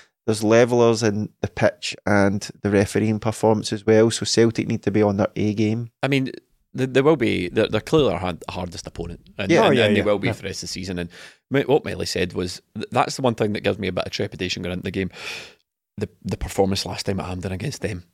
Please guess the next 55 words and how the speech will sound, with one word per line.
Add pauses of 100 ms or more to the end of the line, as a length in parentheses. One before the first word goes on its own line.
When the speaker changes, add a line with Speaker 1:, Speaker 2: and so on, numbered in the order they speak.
(220)
Speaker 2:
was (240)
dismal. (100)
Speaker 3:
Yeah,
yeah,
very,
very
disappointing
indeed. (160)
And (340)
it,
Speaker 2:
Probably
Speaker 3:
I
Speaker 2:
the
Speaker 3:
suppose
Speaker 2:
worst
I've
seen (120)
an
Ange
team,
really.
For
Speaker 3:
Yeah,
Speaker 1:
Yeah,
Speaker 3:
and
Speaker 1:
domestically. (120)
Speaker 2:
Aye.
Speaker 3:
and
I
suppose
in
some
ways
the,
the
last
performance
against
them
at
all
was
quite
disappointing
Speaker 2:
Mm.
Speaker 3:
as
well,
as
the,
the
two
each
draw,
despite
Speaker 1:
Yeah.